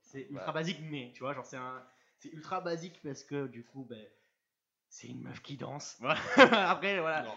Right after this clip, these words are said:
Speaker 3: en,
Speaker 1: tu as
Speaker 3: en,
Speaker 1: beaucoup
Speaker 3: en
Speaker 1: de
Speaker 3: vrai, ça
Speaker 1: clips
Speaker 3: va, il y a des efforts.
Speaker 1: où le dé-, bah, le début, c'est, c'est ça, hein. Le début, c'est
Speaker 2: Non.
Speaker 1: une meuf qui danse. Tu as des petits passages de combat entrecoupés de Shakira qui chante et qui danse. On a vu ça mille fois. <laughs>
Speaker 3: Oui.
Speaker 1: Mais,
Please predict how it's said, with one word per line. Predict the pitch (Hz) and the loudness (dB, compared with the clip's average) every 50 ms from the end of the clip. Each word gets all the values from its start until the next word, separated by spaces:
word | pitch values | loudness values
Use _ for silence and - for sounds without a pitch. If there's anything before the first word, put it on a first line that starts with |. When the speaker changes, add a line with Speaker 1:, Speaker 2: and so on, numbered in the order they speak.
| - | -10
Speaker 3:
en, | 120 127 | -12 -8
Speaker 1:
tu | - - 160 | -4 0 0
as | |
Speaker 3:
en, | 156 139 | 0 0
Speaker 1:
beaucoup | 170 170 151 | -2 -4 -2
Speaker 3:
en | - | -4
Speaker 1:
de | 185 | -4
Speaker 3:
vrai, | 139 156 170 | -4 -4 -4
ça | 175 | -4
Speaker 1:
clips | 196 196 - | -2 -2 -2
Speaker 3:
va, | 208 | -2
il | 190 | -4
y | - - | -4 -8
a | - | -16
des | - | -18
efforts. | 117 - - 165 | -16 -12 -10 -8
Speaker 1:
où | 170 170 170 143 - - | -6 -6 -6 -8 -8 -8
le | 143 160 151 | -6 -6 -4
dé-, | 131 156 151 | -4 -4 -4
bah, | 156 151 139 98 | -4 -6 -8 -8
le | 92 143 | -10 -10
début, | 131 135 147 139 127 131 185 202 | -10 -8 -8 -8 -6 -6 -6 -6
c'est, | 202 - - 127 123 120 117 117 | -6 -8 -10 -8 -8 -8 -8 -10
c'est | 127 123 | -12 -16
ça, | - - 101 98 95 104 117 | -16 -14 -12 -12 -12 -12 -12
hein. | 123 120 113 107 110 | -12 -12 -12 -14 -16
Le | 110 113 | -16 -14
début, | 113 120 117 120 131 147 | -12 -12 -10 -8 -8 -8
c'est | 143 - 127 | -8 -8 -10
Speaker 2:
Non. | 113 123 123 117 | -8 -6 -4 -4
Speaker 1:
une | 123 | -4
meuf | 139 131 - | -6 -8 -10
qui | - 123 120 | -14 -14 -12
danse. | 131 135 151 160 - | -8 -8 -8 -8 -8
Tu | - | -10
as | 139 123 | -10 -10
des | 131 135 | -10 -10
petits | 131 - 151 135 | -14 -16 -20 -20
passages | _ - 160 143 135 147 135 131 | _ -10 -8 -8 -8 -8 -10 -10
de | 143 | -12
combat | - 143 139 139 143 143 139 139 - - - - - | -10 -10 -8 -6 -4 -4 -4 -4 -6 -10 -14 -12 -10
entrecoupés | 147 156 - - 151 147 - 160 156 156 - 156 151 | -8 -8 -8 -10 -14 -14 -12 -12 -8 -6 -4 -4 -4
de | 135 139 | -4 -6
Shakira | 127 - 131 120 - 127 131 131 123 | -8 -10 -12 -16 -16 -14 -12 -12 -12
qui | 127 - 120 120 | -14 -16 -16 -14
chante | - 131 123 123 123 | -12 -10 -10 -10 -12
et | 117 | -14
qui | - - 113 | -16 -16 -12
danse. | 117 123 135 156 - - - _ _ _ _ _ _ _ _ _ _ _ _ _ _ _ _ _ - | -8 -6 -6 -6 -8 -10 -16 _ _ _ _ _ _ _ _ _ _ _ _ _ _ _ _ _ -14
On | 127 131 | -10 -8
a | 123 123 | -8 -8
vu | - - | -10 -10
ça | - - 120 | -12 -12 -10
mille | 117 120 120 139 | -10 -10 -10 -10
fois. | - - 110 101 101 - - 98 - - - - - | -10 -8 -8 -8 -6 -8 -8 -8 -8 -10 -10 -8 -6
<laughs> | 190 - - 240 - - 240 - - - 190 220 - - - - | -6 0 2 2 2 4 2 -2 -2 -6 -16 -16 -18 -18 -16 -14
Speaker 3:
Oui. | 123 117 | -12 -8
Speaker 1:
Mais, | 160 170 170 175 196 226 - - | -4 -2 -2 -2 -2 -4 -6 -14